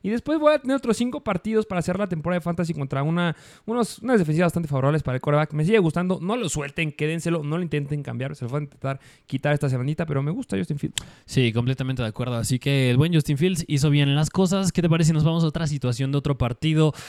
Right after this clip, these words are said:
Speaker 2: Que, mira, lo mencionaste hace ratito y me gustaría ya tocarlo una vez. Y es de estos Giants que tuvieron el Monday Night Football en contra de los Seahawks.
Speaker 1: Que Daniel Jones se vio mal.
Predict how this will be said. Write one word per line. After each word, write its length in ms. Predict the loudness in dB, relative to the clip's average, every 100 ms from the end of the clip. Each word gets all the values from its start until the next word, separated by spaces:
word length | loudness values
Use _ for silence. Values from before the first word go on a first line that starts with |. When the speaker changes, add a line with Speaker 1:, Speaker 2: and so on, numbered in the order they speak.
| -18 -20 0
Speaker 2:
Que, 460 | 2 4 2 0
mira, 220 | 2 2 2
lo 100 | 0
mencionaste 440 | 2 2 0 0
hace 100 | 0
ratito 300 | 0 0 0
y 40 |
me 100 | 2
gustaría 440 | 2 2 2 0 -2
ya 100 | 0
tocarlo 380 | 0 0 0 0
una 180 | 0
vez. 320 | 0 -2 -4 -4
Y 160 | 2 2
es 80 |
de 80 | 4
estos 300 | 0 0 0
Giants 760 | 0 0 -2 -6 -8 -10 -14 -4
que 120 | 0
tuvieron 340 | 4 6 6
el 100 | 4
Monday 280 | 4 4 2
Night 160 | 0 0
Football 320 | 0 2 2
en 80 | 0
contra 420 | -4 -4 -2 -2
de 180 | -2 0
los 260 | 2 2 2
Seahawks. 760 | 0 -2 -4 -14 -14 -14 -8
Speaker 1:
Que 420 | 0 4 4 2 2
Daniel 420 | 2 4 2 4
Jones 220 | 4 4
se 80 | 6
vio 140 | 6 6
mal. 340 | 4 0 -6